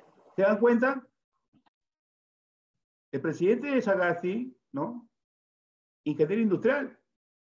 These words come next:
Y ha dirigido el país, por supuesto, no un año, ¿no? No ha tenido un periodo muy corriente que tienen otro, otros, este, ¿no? Que son elegidos por el pueblo. Él ha sido elegido por, por el Congreso,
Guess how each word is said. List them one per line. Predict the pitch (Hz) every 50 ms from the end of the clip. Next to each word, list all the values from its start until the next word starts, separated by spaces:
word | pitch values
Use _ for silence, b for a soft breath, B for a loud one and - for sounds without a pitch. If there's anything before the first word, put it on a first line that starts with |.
| _ _ -
Y | 127 156
ha | 180
dirigido | 190 185 180 165 165 202 208 202
el | 196 -
país, | 165 180 208 226 220 - -
por | - _ - 151 135
supuesto, | 151 143 - 240 226 233 - 180
no | 180 185
un | 185 175 180
año, | 185 208 208 208 196 185 170 165 - - - _ -
¿no? | 156 190 220
No | 214 170
ha | 156 -
tenido | - 151 165 175 170
un | 160
periodo | 165 156 156 165 170 170 165 170 175 170 170 - - _ _
muy | - 147 156 165 170 160
corriente | 165 151 147 160 165 165 160
que | 147 143
tienen | 139 151 151 151 151
otro, | 160 160 165 151 147 139 - -
otros, | 143 131 - 151 151 147 139
este, | 131 117 - 120 113 110 104 104 107
¿no? | 147 196 196 - -
Que | - 117
son | 117 151 151 151
elegidos | 151 139 135 139 165 165 156
por | 160 156 139
el | 135 139
pueblo. | - 180 185 180 165 160 151
Él | 143 139
ha | 143 135
sido | - 165 156 147
elegido | 139 127 123 147 147 156 160 151 -
por, | 131 120 110 104 104 - - _ _ _ _ _ _ _ _ _ _ _ -
por | 117 110 113
el | 113
Congreso, | - 120 117 120 139 160 160 147 127 160 170 208 240 220 - _